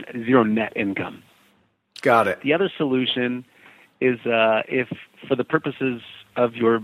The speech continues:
Speaker 1: you know, your business, it really needs to be funded. You know, you have some brilliant idea and you wanna get it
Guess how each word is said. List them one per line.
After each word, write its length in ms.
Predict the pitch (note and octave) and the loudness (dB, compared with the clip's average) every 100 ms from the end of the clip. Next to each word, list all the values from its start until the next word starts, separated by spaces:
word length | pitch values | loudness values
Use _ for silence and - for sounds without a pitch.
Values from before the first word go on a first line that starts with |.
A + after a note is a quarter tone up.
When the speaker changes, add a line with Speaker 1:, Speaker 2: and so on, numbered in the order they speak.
| G#2 | -4
Speaker 1:
you 100 | D3 | -2
know, 80 | A#2+ | 0
your 180 | A2+ G#2+ | 2 2
business, 440 | C#3 F3+ C3 A#2+ | 2 0 0 -2
it 120 | A#2+ A#2+ | -4 -2
really 300 | B2 C#3 A#2+ | 2 4 4
needs 240 | B2 C3+ | 2 2
to 80 | B2 | -2
be 120 | A#2+ | -2
funded. 560 | - A#2+ A2+ A2 A2 G#2+ | 0 0 0 2 0 0
You 80 | A#2+ | -2
know, 60 | |
you 100 | A#2 | 2
have 100 | A#2+ - | 0 0
some 120 | A#2 | -2
brilliant 340 | A#2 B2 A#2+ A#2+ | 2 2 0 -2
idea 420 | A2 B2 C3 A#2+ | -2 -2 -2 0
and 140 | A2 | 0
you 80 | A#2+ | -2
wanna 160 | A#2+ A2+ | -2 -2
get 160 | A#2 | -2
it 160 | A2+ | -2